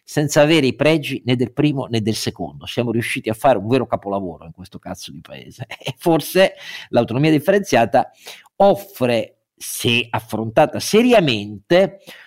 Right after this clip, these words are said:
un'occasione per bilanciare e aumentare la crescita del pil potenziale di Aree d'Italia, ricordatevelo, eh, che sono tornate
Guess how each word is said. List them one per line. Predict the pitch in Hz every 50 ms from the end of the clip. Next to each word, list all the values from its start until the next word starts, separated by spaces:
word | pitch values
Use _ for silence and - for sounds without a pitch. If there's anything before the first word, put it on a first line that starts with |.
| - - _ _ _
un'occasione | 233 247 247 202 175 170 170 - - 208 196 143 110 120 117 110 107 110 110 120 120 107
per | 113 - 104 101 104 95
bilanciare | 98 127 170 175 147 113 107 - - 113 95 98 95 95 98 107 101
e | - - 127
aumentare | 131 147 131 113 110 107 - _ - 92 82 82 85 85 92
la | 101 104
crescita | - 117 110 98 - -
del | 98 95
pil | - - 101 -
potenziale | - 98 - 110 113 110 - 110 85 80 80
di | 90 120
Aree | 156 175 156 135
d'Italia, | 135 147 - 151 123 113 117 131 156 170 175 - - - _
ricordatevelo, | - - 120 - 107 104 98 98 101 92 92 - 123 131 156 170 175 160 156 - _ - - - - - - - _ _
eh, | _ 127 127 120 117 113 110 107 107 110 107 107 104
che | - -
sono | 131 - - 160 156
tornate | - 180 156 156 127 117 104 101 - 147 151 156 -